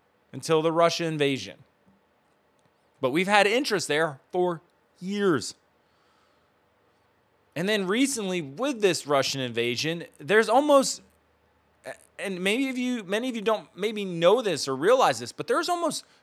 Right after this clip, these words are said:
no real footage coming out of Ukraine about the fighting that's taking place. A lot of footage that has been making its rounds on social media has proven to be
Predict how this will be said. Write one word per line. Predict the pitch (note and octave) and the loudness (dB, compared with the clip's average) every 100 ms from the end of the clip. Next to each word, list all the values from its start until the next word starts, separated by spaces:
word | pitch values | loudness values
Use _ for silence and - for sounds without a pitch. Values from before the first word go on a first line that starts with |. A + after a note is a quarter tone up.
| - | -8
no | D3 A3 B3+ G#3 | 2 8 8 6
real | C3 C3 G#3+ C#4+ D4+ D4 C#4+ | -2 -2 2 4 4 4 -2
footage | - - D4 C#4+ D3+ G2 - - | -14 0 4 6 4 0 -10 -4
coming | F3+ G3+ G#3 | -2 0 2
out | G#3 | 2
of | F#3+ | 0
Ukraine | F#3 G#3 G3+ | -4 -4 -2
about | C#3+ D#3 D3 - | 2 2 2 -2
the | |
fighting | E3 - F3+ A3 D#3+ | -2 4 4 2 -2
that's | B2+ A#2 - | -6 -10 -4
taking | D3 C#3+ E3+ | -4 -2 -4
place. | D#3+ A3 F#3+ - - _ _ _ _ _ _ _ _ _ - | 4 6 6 2 -12 _ _ _ _ _ _ _ _ _ -4
A | D#3 | 0
lot | F3+ E3+ F#3+ B3 | 4 8 10 8
of | A#3+ - | 6 6
footage | B3+ A#3+ F3+ C#3+ | 6 8 6 4
that | E3 | 2
has | D#3 C#3 | 2 0
been | D3+ | -2
making | D#3 F3+ G3 | 0 0 -2
its | F3 - | -4 -2
rounds | F#3 G#3 E3+ | -2 -2 -6
on | D3 | -4
social | E3 D3+ D3+ | -4 -4 -6
media | F#3+ A3+ D#3 | -6 -2 -2
has | B2+ | -4
proven | - F#3+ A3 F3 | -6 -6 -4 -6
to | |
be | C#3+ C#3+ | -4 -6